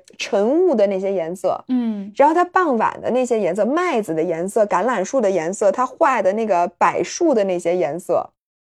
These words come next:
Speaker 1: 那我就从他的眼中，我就看到了五彩斑斓的普罗旺斯。
Speaker 2: 嗯。
Speaker 1: 然后我就会知道，哦，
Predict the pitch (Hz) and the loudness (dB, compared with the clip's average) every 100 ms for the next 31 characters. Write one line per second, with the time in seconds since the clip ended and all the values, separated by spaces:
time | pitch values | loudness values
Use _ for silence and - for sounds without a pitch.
0 | _ - 208 196 - 185 180 - - 262 | _ 0 4 4 4 2 2 -2 -2 -2
1 | 277 320 302 220 196 190 117 214 220 165 | 2 2 4 2 2 0 2 2 2 2
2 | 180 - 269 233 208 202 - - _ _ | 0 -2 -2 -2 2 2 0 -8 _ _
3 | 208 247 320 240 - 180 190 180 185 190 | 0 0 0 -4 -4 -4 -4 -4 -4 -4
4 | 156 147 170 170 170 - 165 - _ - | -2 -2 -4 -8 -12 -6 -6 -6 _ -12
5 | 233 226 208 262 349 294 180 247 294 277 | -8 -8 0 2 4 2 2 2 2 0
6 | 330 339 - 285 - | -2 0 2 0 0